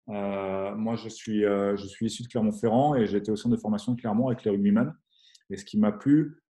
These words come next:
euh, c'est cette dynamique, euh, du, de ce sport collectif qui nécessite, euh, vraiment, euh,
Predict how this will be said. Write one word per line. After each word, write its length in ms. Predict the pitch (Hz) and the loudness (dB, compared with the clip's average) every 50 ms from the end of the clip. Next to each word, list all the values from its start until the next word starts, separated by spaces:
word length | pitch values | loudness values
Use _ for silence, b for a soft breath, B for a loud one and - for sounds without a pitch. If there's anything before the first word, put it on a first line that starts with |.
| _ _ 101 | _ _ -12
euh, 160 | 98 95 95 95 | -8 -8 -8 -8
c'est 240 | - - - 107 | -10 -10 -10 -10
cette 240 | - - 110 104 104 | -4 0 0 0 2
dynamique, 540 | 98 110 120 127 123 120 123 131 135 - - | 4 4 6 6 6 4 4 2 0 0 0
euh, 540 | 117 110 107 107 104 104 104 101 101 104 - 107 | 2 4 4 4 4 2 2 0 0 -2 -2 -6
du, 200 | 104 98 104 101 - - - _ _ | -8 -8 -8 -10 -10 -12 -18 _ _
de 60 | - 110 | -6 -6
ce 120 | - 123 | -4 -6
sport 340 | 117 - _ - 131 123 - | -8 -4 _ 0 0 0 2
collectif 520 | - 135 131 127 131 - - 165 147 - | 4 4 4 4 2 -2 -6 -6 -6 -6
qui 420 | - - - 127 123 123 120 - B B B B _ _ | -12 -6 -4 0 0 0 0 -2 B B B B _ _
nécessite, 840 | 113 123 143 151 147 - 156 147 143 - - 156 151 156 - - _ - | 4 6 6 6 4 4 0 -2 -2 -2 -4 -4 -4 -4 -14 -20 _ -8
euh, 120 | 113 110 104 | -4 -4 -4
vraiment, 600 | 98 98 113 117 123 131 143 147 143 135 127 117 | -2 0 2 2 2 2 0 0 0 0 2 2
euh, 260 | 113 110 110 107 | 2 2 2 0